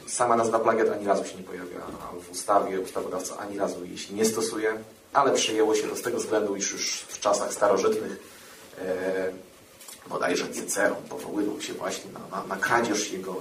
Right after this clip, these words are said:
jego, jego utworu, e, który został przejęty przez,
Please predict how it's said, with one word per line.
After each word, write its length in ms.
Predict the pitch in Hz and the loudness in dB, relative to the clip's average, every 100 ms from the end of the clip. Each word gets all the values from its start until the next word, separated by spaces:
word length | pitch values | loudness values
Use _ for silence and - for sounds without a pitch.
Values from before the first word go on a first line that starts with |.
| 98 | -6
jego, 280 | 98 - - | -4 -2 -2
jego 200 | 98 98 | -2 -2
utworu, 600 | - - 131 135 131 - - - - | -2 4 6 8 6 2 -6 -16 -14
e, 420 | - 98 98 95 95 | -2 2 4 4 2
który 280 | - 107 | 2 2
został 260 | 98 95 92 | 4 2 0
przejęty 500 | - 101 107 101 - | 0 0 2 0 0
przez, 400 | - - - 90 | -4 -2 -2 -2